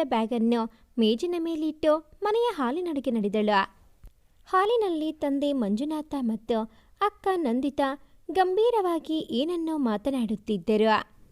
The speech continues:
"ಏನಿವತ್ತು ಅಮ್ಮ ಅವರು ಈ ಕಡೆ ಬಂದಿದ್ದೀರಿ?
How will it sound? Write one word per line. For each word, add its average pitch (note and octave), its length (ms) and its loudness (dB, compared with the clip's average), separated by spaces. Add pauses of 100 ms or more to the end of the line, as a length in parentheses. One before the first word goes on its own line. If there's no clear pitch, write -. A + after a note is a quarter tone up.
(720)
"ಏನಿವತ್ತು D#4+ 640 -2 (360)
ಅಮ್ಮ A3+ 320 2
ಅವರು E4 240 0
ಈ B3 180 -2
ಕಡೆ F#4 220 0
ಬಂದಿದ್ದೀರಿ? F4+ 760 -2